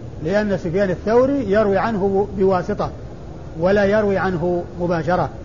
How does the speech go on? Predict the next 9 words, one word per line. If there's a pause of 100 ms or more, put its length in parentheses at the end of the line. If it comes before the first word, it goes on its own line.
(360)
كما
ذكر
ذلك (420)
الحافظ
بن
حجر (500)
في
فتح
الباري،